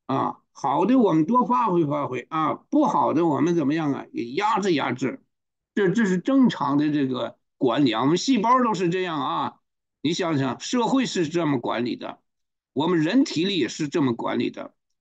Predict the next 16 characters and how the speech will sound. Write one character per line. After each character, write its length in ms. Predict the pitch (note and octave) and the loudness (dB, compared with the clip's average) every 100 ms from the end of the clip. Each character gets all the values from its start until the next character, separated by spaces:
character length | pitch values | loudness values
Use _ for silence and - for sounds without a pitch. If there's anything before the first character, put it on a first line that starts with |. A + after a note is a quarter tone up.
| _ | _
所 160 | - F3 | -2 0
以 80 | |
你 160 | E3+ B2 | 2 0
看， 320 | - E3+ C3+ | -2 -2 0
为 160 | E3 G3+ | 2 0
什 200 | - A2+ | -2 -6
么 220 | A#2+ A#2+ - _ _ _ _ | -6 -8 -14 _ _ _ _
我 120 | A#2+ | -2
们 180 | B2+ D#3 | 2 2
把 140 | C#3+ - | 0 -2
自 180 | B3 | -2
己 140 | G#3+ A#3+ | 0 0
搞 200 | D3 B2 | -2 -2
清 240 | - D3 | 0 0
楚 100 | B2+ | 2
了， 240 | B2+ G#2 | 0 -4